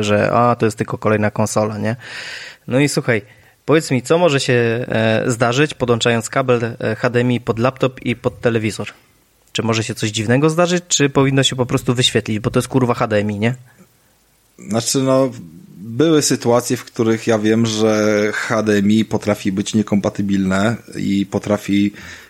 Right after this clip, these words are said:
Speaker 2: całkowicie nie wyświetlać obrazu, bo nie jest w stanie tych parametrów spełnić. I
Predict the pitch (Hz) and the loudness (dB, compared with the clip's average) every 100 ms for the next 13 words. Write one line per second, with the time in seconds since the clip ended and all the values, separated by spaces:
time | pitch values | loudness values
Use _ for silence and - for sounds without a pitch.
0 | _ - 104 113 110 117 113 107 101 - | _ 0 0 0 0 2 2 2 2 0
1 | 110 110 - 101 101 113 117 123 98 107 | 0 0 0 0 2 2 2 0 -2 2
2 | 107 107 104 107 - - 104 104 101 101 | 2 4 4 2 0 0 2 2 2 -2
3 | - 107 98 101 104 101 - 107 98 90 | -2 0 2 0 0 -4 -4 0 0 0
4 | 80 - - 95 95 | -2 -6 -6 -4 -4